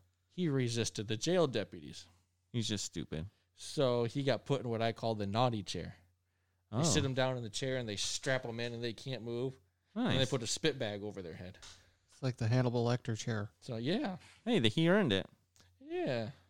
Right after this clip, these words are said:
Speaker 1: That's my almost Pikachu deployment story of the week.
Speaker 2: Nice.
Speaker 1: It's been a busy week.
Speaker 2: <laughs> Sounds like it.
Speaker 1: Um, let's see. So yesterday I had a, a car T-bone a Jeep really bad.
Speaker 2: Oh, no.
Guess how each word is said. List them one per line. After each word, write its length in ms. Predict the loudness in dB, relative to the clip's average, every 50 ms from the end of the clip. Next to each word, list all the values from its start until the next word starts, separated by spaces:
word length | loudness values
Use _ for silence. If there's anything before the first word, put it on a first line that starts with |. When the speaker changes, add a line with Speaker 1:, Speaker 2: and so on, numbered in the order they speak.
| _ _ _ _ _ _ _ _ _ _ _ _ _
Speaker 1:
That's 180 | -18 -12 -10 -8
my 260 | -6 -4 -4 -4 -4 -4
almost 500 | 0 0 0 2 2 0 -2 -2 -6 -6
Pikachu 460 | -6 -8 -6 -6 -6 -6 -4 -4 -4 -4
deployment 540 | -4 -6 -6 -6 -4 -4 -4 -4 -6 -6
story 360 | -8 -8 -6 -6 -6 -6 -6 -6
of 60 | -6
the 60 | -6 -6
week. 340 | -4 -4 -6 -6 -8 -12 -20 -20 -10 _
Speaker 2:
Nice. 580 | 2 4 6 6 6 6 4 2 -2 -8 -14 -16 -20
Speaker 1:
It's 80 | -10
been 160 | _ -2 0
a 60 | 0 2
busy 340 | 2 2 2 2 2 0
week. 380 | 2 2 0 0 0 -2 -6 -12 _ _ _ _ _ _
Speaker 2:
<laughs> 280 | _ -20 _ -16 -14 -10 -6 -6 -6 -6 -6 -10
Sounds 480 | -10 -10 -10 -8 -8 -8 -6 -8 -8 -8
like 180 | -10 -10 -8 -8
it. 120 | -8 -8 -10 _ _ _ _ _ _ _ _ -20 _ _ _ _ -10
Speaker 1:
Um, 680 | -6 -6 -4 -2 -2 -2 -2 -2 -2 -4 -4 -6 -8 -10
let's 160 | -10 -10 -10
see. 580 | -10 -8 -8 -8 -8 -8 -8 -8 -8 -10 -12 -14
So 240 | -16 -14 -14 -12 -12 -8
yesterday 580 | -4 -4 -4 -4 -4 -6 -8 -6 -6 -6 -6 -4
I 140 | -4 -4
had 400 | -6 -6 -6 -4 -4 -4 -4 -4
a, 200 | -4 -4 -6 -6 -10 -12 _ _ _ _ _ _ _ _ _ _ _ _ _ _
a 80 | -16 -16
car 320 | -14 -4 -2 0 0 0 -2
T-bone 460 | -4 -8 -8 -6 -4 -2 -2 -2 -2
a 40 | -4
Jeep 320 | -6 -6 -6 -8 -8 -6
really 220 | -6 -4 -4 -4 -4
bad. 380 | -4 -6 -6 -4 -4 -6 -6 -8 -14 _ _ _
Speaker 2:
Oh, 120 | -6 -4 -2
no. 480 | -2 0 0 -2 -2 -2 -4 -6 -8